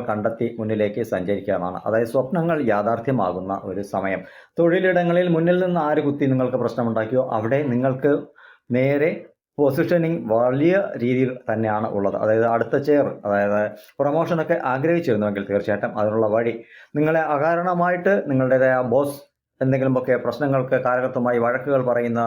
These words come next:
അല്ലെങ്കിൽ, ഏഹ്, കുറ്റപ്പെടുത്തുന്ന സാഹചര്യം ഉണ്ടായിരുന്നു. ഇപ്പോൾ അത് തെറ്റൊക്കെ മാറി വരുന്ന, അതായത് നിങ്ങളുടെ ഭാഗത്തല്ല തെറ്റ് എന്ന് കണ്ടെത്തുകയും നിങ്ങൾക്ക് അനുകൂലമായ സാഹചര്യത്തെ തരികയും ചെയ്യുമെന്നുള്ളതാണ്. അപ്പോൾ ശത്രു മുന്നിൽ നിന്നും പിന്നിലേക്ക് മാ-, എറിയപ്പെടുന്നു.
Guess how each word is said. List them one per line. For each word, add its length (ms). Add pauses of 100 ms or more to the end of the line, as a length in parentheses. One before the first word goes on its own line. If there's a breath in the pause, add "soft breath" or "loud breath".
(140)
അല്ലെങ്കിൽ, 280 (440 loud breath)
ഏഹ്, 280
കുറ്റപ്പെടുത്തുന്ന 580
സാഹചര്യം 380
ഉണ്ടായിരുന്നു. 400
ഇപ്പോൾ 280 (120)
അത് 200 (160)
തെറ്റൊക്കെ 460
മാറി 320 (160)
വരുന്ന, 240
അതായത് 280
നിങ്ങളുടെ 320
ഭാഗത്തല്ല 460
തെറ്റ് 300 (120)
എന്ന് 140
കണ്ടെത്തുകയും 560 (120)
നിങ്ങൾക്ക് 420
അനുകൂലമായ 580
സാഹചര്യത്തെ 640
തരികയും 440
ചെയ്യുമെന്നുള്ളതാണ്. 680
അപ്പോൾ 200 (340 loud breath)
ശത്രു 400
മുന്നിൽ 260
നിന്നും 260
പിന്നിലേക്ക് 520
മാ-, 220
എറിയപ്പെടുന്നു. 640